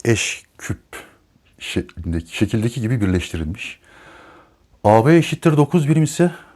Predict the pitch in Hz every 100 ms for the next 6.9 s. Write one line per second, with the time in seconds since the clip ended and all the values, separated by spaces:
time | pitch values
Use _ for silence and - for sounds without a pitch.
0 | - 156 123 127 - 135 143 139 120 117
1 | 143 135 165 147 110 117 104 101 127 78
2 | - - - _ - - - - 131 160
3 | 151 143 135 - 151 170 98 107 117 110
4 | 113 104 104 101 98 95 92 - - -
5 | _ _ _ _ _ _ - 80 76 71
6 | 85 85 80 - 78 71 71 78